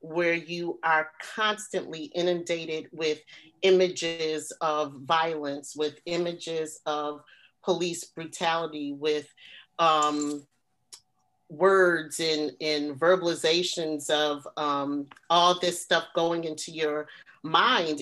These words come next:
and, as someone said earlier, into your psyche about what's happening in the world. So you're, you're hearing about coronavirus, you're hearing about,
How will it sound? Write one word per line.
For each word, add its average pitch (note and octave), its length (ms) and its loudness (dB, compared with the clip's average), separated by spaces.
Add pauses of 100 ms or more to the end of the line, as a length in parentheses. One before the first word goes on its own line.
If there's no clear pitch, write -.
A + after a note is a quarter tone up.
and, E3+ 240 0
as D3+ 220 -6
someone E3+ 220 -2
said D#3+ 180 -6
earlier, F3+ 420 0
into E3+ 300 -4
your D3+ 220 -4
psyche F3 760 -4 (380)
about E3+ 460 4
what's E3+ 200 0
happening F#3 520 -2
in D3+ 80 -2
the D3 80 -4
world. C#3 440 -6 (340)
So D#3 760 2
you're, E3 160 0
you're D3+ 240 -2
hearing F#3 400 2
about E3 360 0
coronavirus, D#3+ 1120 0
you're D3+ 220 -6
hearing F#3 400 0
about, D#3 580 0